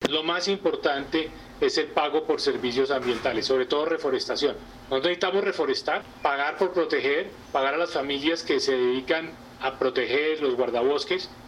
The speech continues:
pero al mismo tiempo tenemos que vender unos certificados que son los créditos de captura de C O dos. Entonces, tenemos que monetizar nuestra biodiversidad.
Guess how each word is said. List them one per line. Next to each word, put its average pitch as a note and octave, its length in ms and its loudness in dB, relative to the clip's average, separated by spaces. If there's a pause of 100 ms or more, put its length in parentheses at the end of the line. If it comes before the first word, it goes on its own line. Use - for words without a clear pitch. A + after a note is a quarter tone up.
(140)
pero D3 140 2
al C#3+ 80 -2
mismo E3 240 2
tiempo G3 280 0
tenemos D3+ 380 0
que F3+ 100 2
vender C#3+ 320 0
unos E3+ 200 0
certificados C3+ 840 0 (500)
que C3+ 120 2
son C3+ 200 0
los D#3 160 2
créditos E3+ 600 2
de A#2 320 0 (360)
captura D3 500 0
de D3 100 0
C C3+ 160 2
O D#3 100 2
dos. D#3+ 220 0
Entonces, D3 520 0 (240)
tenemos D3+ 360 0
que A#3 160 0
monetizar F3+ 800 0
nuestra D#3+ 720 -2 (120)
biodiversidad. C#3 760 2